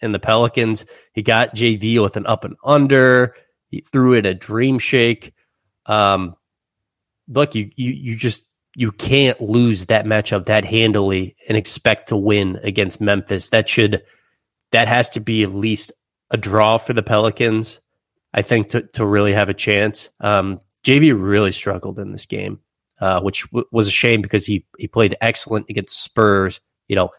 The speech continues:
made four threes against them, comes back two nights later, four points, four turnovers. I think three of them were, were in the third quarter. Um, just a,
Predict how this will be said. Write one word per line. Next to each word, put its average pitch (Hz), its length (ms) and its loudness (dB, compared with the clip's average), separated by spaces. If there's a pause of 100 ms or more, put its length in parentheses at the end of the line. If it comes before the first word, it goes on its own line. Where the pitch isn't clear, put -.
(200)
made 107 340 2
four 117 260 4
threes 101 400 0
against 98 400 -4
them, 95 400 -2 (380)
comes 104 260 0
back 104 280 0
two 113 120 0
nights 98 300 -2
later, 98 340 0 (240)
four 113 400 2
points, 107 600 0 (300)
four 110 260 4
turnovers. 101 840 0 (160)
I 98 40 -10
think 101 160 -4
three 101 260 0
of 98 80 -2
them 98 180 0
were, 95 300 -2
were 101 180 -2
in 90 100 -4
the 90 80 -6
third 95 300 -2
quarter. 98 540 0 (1000)
Um, 87 500 0 (120)
just - 420 -6 (360)
a, 117 140 0